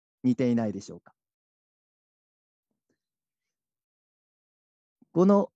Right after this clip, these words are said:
モデル図からもう一回説明しますと、まず丸一として、昭和、戦後は身長が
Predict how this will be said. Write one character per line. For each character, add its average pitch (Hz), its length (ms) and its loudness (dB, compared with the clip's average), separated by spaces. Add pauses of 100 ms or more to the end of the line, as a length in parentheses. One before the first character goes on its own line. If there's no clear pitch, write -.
(340)
モ 170 120 2
デ 170 140 2
ル 170 140 2
図 127 100 -4
か 101 160 -8
ら 92 180 -14 (800)
も 160 120 2
う 175 60 4
一 151 100 0 (100)
回 143 260 0 (460)
説 127 260 -2
明 120 140 2
し 110 140 -6
ま 104 140 -4
す - 160 -18
と、 143 260 -2 (320)
ま 170 120 0
ず 135 80 -2
丸 127 300 2
一 143 240 -4
と 110 160 -6
し - 160 -20
て、 101 260 -8 (840)
昭 170 380 4
和、 165 260 2 (720)
戦 185 400 -2
後 185 160 2
は 180 240 0 (400)
身 175 380 -8
長 165 280 0
が 160 280 -2